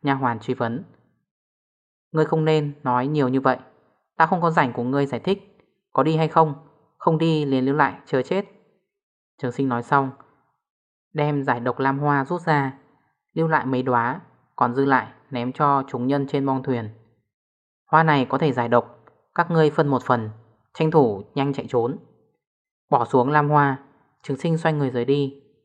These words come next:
Đến chỗ đi xuống cầu thang, liền quay đầu nhìn về phía Triệu tiểu thư đám người. "Cuối cùng hỏi ngươi một câu, có đi hay không?" Triệu mẫu cùng nha hoàn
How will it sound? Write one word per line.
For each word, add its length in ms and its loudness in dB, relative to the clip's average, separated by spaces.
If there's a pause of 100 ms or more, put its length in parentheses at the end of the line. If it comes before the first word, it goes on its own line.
(720)
Đến 180 -2
chỗ 260 4
đi 120 -2
xuống 200 -2
cầu 140 0
thang, 320 0 (200)
liền 280 0
quay 140 2
đầu 240 4
nhìn 160 -4
về 100 -4
phía 280 -4
Triệu 180 -4
tiểu 120 -2
thư 180 -2
đám 180 -4
người. 280 -4 (720)
"Cuối 140 2
cùng 220 4
hỏi 160 -2
ngươi 180 0
một 180 -2
câu, 360 4 (240)
có 100 0
đi 120 0
hay 140 0
không?" 240 2 (1900)
Triệu 140 2
mẫu 320 4
cùng 160 -2
nha 120 0
hoàn 380 0